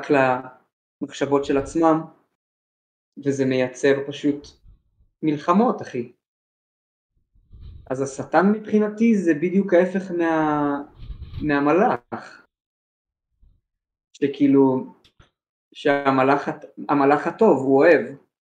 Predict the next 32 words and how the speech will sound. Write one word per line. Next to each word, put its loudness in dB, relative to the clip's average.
המלאך -2
הטוב 2
הוא -4
רואה 4
בעיניים 2
את -12
האמת. 0
המלאך -20
הטוב -2
יכול 0
להסתכל 0
לך -2
בעיניים, 4
ולראות 4
את -6
החוסר 0
ביטחון -4
שלך -6
בעיניים, -2
למרות 2
שאתה 2
לא 6
רוצה 2
שהוא -2
יראה 0
את -2
זה, -2
אבל -4
אתה -4
יודע 6
שהוא 0
יודע. -2